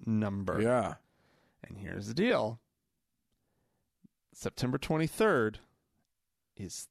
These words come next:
Speaker 1: thirty-three days after the total solar eclipse that happened on
Speaker 2: <laughs>
Speaker 1: August twenty-first.
Speaker 2: Hey,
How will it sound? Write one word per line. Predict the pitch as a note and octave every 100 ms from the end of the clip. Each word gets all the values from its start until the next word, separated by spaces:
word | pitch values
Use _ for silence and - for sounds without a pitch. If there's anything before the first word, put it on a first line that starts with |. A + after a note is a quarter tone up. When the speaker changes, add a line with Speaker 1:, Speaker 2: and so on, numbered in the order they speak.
| -
Speaker 1:
thirty-three | A#2 D3 F3 E3+ - D3+ E3 E3+
days | D3 C3+ B2 G#2 G2 F#2+ G2+ - _ _ _ _ _ -
after | C3+ C#3 - - D#2 C2 - _ _ _ _ _ _
the | - -
total | - A2+ A#2+
solar | B2 A2 G#2+ G#2
eclipse | G2 - A2 F2 - - - _ _ _ _ _
that | - G2+
happened | A#2 G2+ - F#2+ - B4
on | - - -
Speaker 2:
<laughs> | -
Speaker 1:
August | - G#2+ - G3+ -
twenty-first. | - F#2+ F#2+ D4+ - - - - - - - - - _
Speaker 2:
Hey, | - F#3+ D3